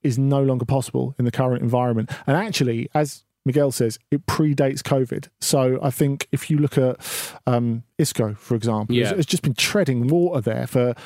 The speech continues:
Speaker 1: a year and a half, and they haven't been able to shift him. N-, now, that is a, a, a problem for, for Real Madrid.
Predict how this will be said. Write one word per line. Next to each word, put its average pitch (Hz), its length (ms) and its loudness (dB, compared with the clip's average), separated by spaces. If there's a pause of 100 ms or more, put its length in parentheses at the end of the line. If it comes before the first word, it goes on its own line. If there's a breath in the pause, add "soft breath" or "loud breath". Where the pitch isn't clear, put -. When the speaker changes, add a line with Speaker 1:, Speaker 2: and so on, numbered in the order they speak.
(160 loud breath)
Speaker 1:
a 139 60 2
year 147 220 2
and 139 80 0
a 120 40 -2
half, 143 300 -2
and 139 140 -2
they 143 80 -4
haven't 156 480 -2
been 143 180 0
able 135 260 0
to - 120 -2
shift - 320 -2
him. 131 200 -2
N-, 160 220 -2
now, 143 200 2
that 170 280 0
is 147 120 2
a, 131 100 0 (200)
a, 135 80 0 (120)
a 131 80 2
problem 135 480 0
for, 120 240 0 (340 loud breath)
for 123 160 0
Real 123 220 2
Madrid. 117 420 0